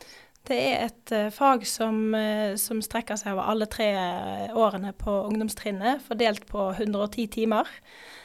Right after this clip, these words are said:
Eh, så, men det, det er et fag som blir, eh, organisert på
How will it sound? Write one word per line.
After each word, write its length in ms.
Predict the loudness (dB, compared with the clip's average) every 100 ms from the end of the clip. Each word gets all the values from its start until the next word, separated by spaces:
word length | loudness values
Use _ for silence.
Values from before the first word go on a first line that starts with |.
| -16 2
Eh, 380 | 4 6 6 2 0
så, 260 | -2 0 2 2 2 0 -2 -2
men 160 | 2
det, 300 | 6 6 6
det 80 | 4
er 100 | 4 4
et 40 |
fag 280 | 6 8 6
som 160 | 0 -2
blir, 240 | 0 0 0
eh, 180 | -2
organisert 800 | 0 -2 -2 -4 0 2 2 -2 -6
på 180 | 0